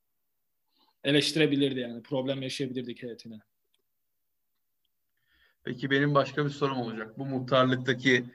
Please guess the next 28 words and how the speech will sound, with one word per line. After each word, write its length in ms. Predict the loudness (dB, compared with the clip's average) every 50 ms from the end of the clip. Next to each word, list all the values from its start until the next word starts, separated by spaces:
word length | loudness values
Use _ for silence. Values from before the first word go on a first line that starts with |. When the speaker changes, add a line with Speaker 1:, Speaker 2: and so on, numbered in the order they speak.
| _ _ _ _ _ 2
Speaker 2:
e, 160 | 4 4 4
ülke 320 | 4 4 2 2 4 4 4
sınırlarını 680 | 4 2 2 4 4 6 8 6 6 6 6 4 4
aşan 520 | 2 2 2 2 2 2 2 0 -4 -8 -14 -20 _ _ _ _
başarını, 880 | -6 -2 -2 0 2 2 2 4 4 4 4 4 4 4 2 -2 -10 -20 _ _ _ _ _ _ _ _ _ _ _ -4 0
e, 40 | 2 4 4 4 4 4 4 4
dönünce 800 | 4 4 6 6 4 4 4 4 6 6 6 6 4 0 -6 -14 -14
Y 360 | -6 -2 0 2 4 4 2
F 160 | 2 0 2
U 40 | 2
İzmir'le 540 | 4 4 2 0 0 2 2 2 2 2 2
de 80 | 2 0
sürdürecek 640 | 0 -2 -4 -2 -2 -2 -4 -2 -2 -2 -2 -4
misin? 320 | -6 -12 -16 -20 -20 -20 _ _ _ _ _ _ _ _ _ _ _ _ _ _ _ -20 -20 _ _ _ 2
Speaker 1:
Em, 520 | 4 4 4 4 4 0 -2 -4 -6 -6
şöyle 520 | -4 2 4 6 6 6 6 6 6 4 2
ufak 340 | 0 0 2 2 2 4
bir 280 | 4 4 4 2 0 0
bilgi 260 | 0 2 2 4 4
vermek 400 | 4 4 4 2 -2 -4 -6 -6
lazım. 340 | -4 -4 -4 -4 -4 -6 -10 -8
Hazır 360 | -4 -2 0 0 0 -2 -2
bunu 300 | -4 -4 -4 -4 -4 -4
dinleyicilerimiz 720 | -4 -2 -2 -2 -2 -2 -2 -2 0 0 0 0 -2 -2 -2
de 140 | -2 -2 -2
dinlerken 480 | -2 -4 -4 -4 -4 -4 -4 -6 -8 -8
fark 280 | -10 -14 -14 -14 -12
etsinler. 500 | -14 -14 -12 -12 -10 -8 -8 -8 -10 -10